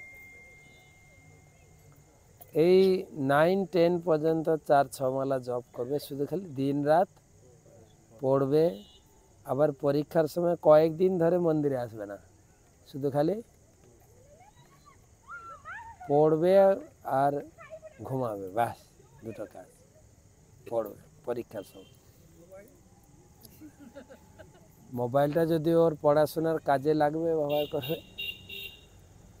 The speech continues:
আমরা তো মোবাইল ব্যবহার করছি আমাদের কাজে।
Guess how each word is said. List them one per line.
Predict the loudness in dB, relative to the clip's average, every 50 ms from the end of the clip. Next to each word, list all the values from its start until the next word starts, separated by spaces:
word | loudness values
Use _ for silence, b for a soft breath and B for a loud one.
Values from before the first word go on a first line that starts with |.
| -20 -12 -8
আমরা | -4 -2 0 2 2 2
তো | 0 0 -4
মোবাইল | -2 -2 -2 -2 -2 -4 -4 -4
ব্যবহার | -4 -6 -6 -6 -6 -8 -8
করছি | -12 -14 -16 -16 -18 -20 -20 -20 -20 -20 -20 -20 -20 -20 -20 -20 -20 -20 -20 -20 -20 -20 -18 -14
আমাদের | -12 -12 -12 -10 -12 -14
কাজে। | -8 -6 -6 -6 -6 -8 -16